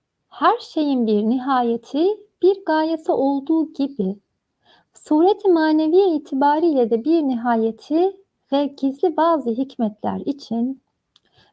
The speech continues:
bir gayesi de vardır. Binaenaleyh her şeyin sureti maddiyesinde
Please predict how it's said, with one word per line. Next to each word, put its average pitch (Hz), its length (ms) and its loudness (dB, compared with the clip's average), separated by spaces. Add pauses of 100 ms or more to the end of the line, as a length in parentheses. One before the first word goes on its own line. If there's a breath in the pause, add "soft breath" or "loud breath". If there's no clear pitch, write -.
(120)
bir 302 180 0
gayesi 240 500 0
de 208 140 0
vardır. 196 560 -8 (600)
Binaenaleyh 269 880 2 (320)
her 453 240 -2
şeyin 311 560 -2
sureti 359 560 0
maddiyesinde 233 1120 0